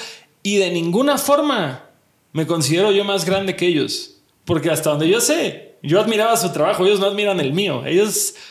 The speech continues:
me tienen respeto, me tienen amistad, me tienen consideración.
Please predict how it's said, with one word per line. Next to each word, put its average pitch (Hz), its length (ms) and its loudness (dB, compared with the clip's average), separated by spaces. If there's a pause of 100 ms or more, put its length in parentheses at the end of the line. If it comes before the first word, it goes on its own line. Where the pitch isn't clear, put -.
(200)
me 147 120 0
tienen 202 460 0
respeto, 240 600 -4
me 170 140 -4
tienen 185 320 -2
amistad, 220 540 -4
me 196 80 -4
tienen 196 240 -4
consideración. 165 600 -4